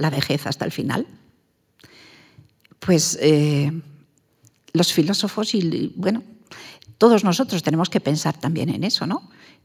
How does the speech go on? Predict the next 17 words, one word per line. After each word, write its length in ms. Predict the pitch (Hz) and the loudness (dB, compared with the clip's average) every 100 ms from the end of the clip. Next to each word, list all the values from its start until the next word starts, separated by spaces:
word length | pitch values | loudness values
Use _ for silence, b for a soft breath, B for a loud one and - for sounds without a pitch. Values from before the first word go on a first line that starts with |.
| - | -2
¿Es, 180 | 240 - | -2 2
es 140 | 269 294 | 4 6
obligatorio 640 | 240 170 147 147 135 254 | 8 6 4 2 4 4
vivir 640 | 190 151 185 - - - - - | 4 6 4 2 -10 -20 -6 2
o 100 | 180 | 2
es, 200 | 180 B B | 2 B B
o 140 | - 170 | 0 2
es 160 | - | 4
un 120 | 196 | 2
derecho? 400 | 170 - - - - - - | 4 2 -2 -8 -10 -16 -6
¿Es 120 | 285 | -2
un 80 | 269 | -2
derecho 300 | 339 - 247 | -2 -2 -2
o 20 | |
es 120 | 180 | 0
una 140 | 170 147 | 0 2
obligación? 580 | 139 117 123 - - | 2 0 -2 -6 -12